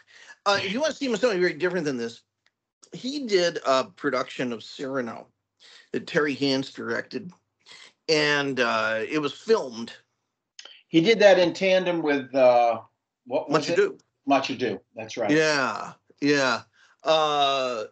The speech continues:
Speaker 1: and Under the Yum Yum Tree, the, the, the, the R S C trilogy.
Speaker 2: Yes, of
Speaker 1: Um,
Speaker 2: course.
Speaker 1: but, but seriously, um, he's, he's an amazing Cyrano de Bergerac,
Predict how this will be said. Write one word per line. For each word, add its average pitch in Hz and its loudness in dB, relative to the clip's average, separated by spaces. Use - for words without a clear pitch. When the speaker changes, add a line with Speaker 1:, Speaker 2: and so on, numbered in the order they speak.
Speaker 1:
and 131 -6
Under 143 -8
the 123 -12
Yum 127 -10
Yum 107 -14
Tree, 104 -18
the, - -6
the, 143 -2
the, 160 -2
the 165 -6
R 160 2
S 143 -6
C 165 -10
trilogy. 135 -12
Speaker 2:
Yes, 190 -2
of 180 8
Speaker 1:
Um, 170 2
Speaker 2:
course. 185 0
Speaker 1:
but, - -
but 208 0
seriously, 196 -4
um, 151 -2
he's, 190 -16
he's 180 -12
an 160 -10
amazing 175 -12
Cyrano 120 -14
de 107 -14
Bergerac, 101 -20